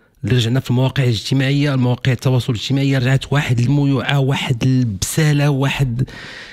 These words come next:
آه، سميتها يعني واحد المستوى اخلاقي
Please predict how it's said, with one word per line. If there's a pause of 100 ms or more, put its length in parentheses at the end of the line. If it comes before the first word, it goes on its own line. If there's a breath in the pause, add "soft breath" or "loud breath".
(140)
آه، (2000)
سميتها
يعني (2250 loud breath)
واحد
المستوى (460)
اخلاقي